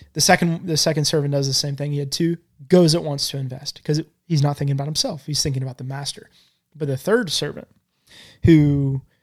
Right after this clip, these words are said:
uh, who had received the one talent, it, it says in verse nineteen, "Now after a, uh, or he went at once and dug in the ground and hid his master's money."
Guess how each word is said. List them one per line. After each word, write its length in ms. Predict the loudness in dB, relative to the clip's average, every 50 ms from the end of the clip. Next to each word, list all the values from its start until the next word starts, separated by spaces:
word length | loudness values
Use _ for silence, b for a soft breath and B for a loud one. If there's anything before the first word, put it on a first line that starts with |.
| _ _ _
uh, 360 | -4 -2 0 0 0 -2 -4 -2
who 200 | 2 4 4 6
had 100 | 4 4
received 300 | 2 0 0 0 0 2
the 80 | 2
one 380 | 2 4 4 4 4 4 4 2
talent, 440 | 0 -2 -6 -6 -6 -8 -12 -14 -16 _ _ B B B B B B B B _ _ _
it, 200 | -4 -2 0 0
it 80 | 0 4
says 200 | 6 6 8 8
in 80 | 8
verse 180 | 8 6 4 4
nineteen, 280 | 2 2 2 2 4 4
"Now 220 | 4 4 2 0 -2 -4
after 360 | -4 -4 -4 -4 -6 -4 -2
a, 260 | 0 0 2 0 0
uh, 400 | 0 0 0 0 0 0 -2 -4 -4 0
or 200 | 2 2 2 2
he 180 | 4 4 6
went 280 | 8 8 8 6 4 0 _ _ _ 0
at 180 | 2 2 4
once 220 | 4 4 4 4 4
and 140 | 4 2 4
dug 200 | 4 4 6 6 6
in 60 | 6
the 80 | 6 6
ground 260 | 4 4 4 4 2
and 140 | 2 0 0
hid 300 | 0 2 2 4 4 4
his 280 | 4 4 4 4 4
master's 580 | 2 2 0 0 -4 -6 -6 -4 -4 -4 -4 -4
money." 460 | -4 -4 -4 -4 -6 -8 -12 -20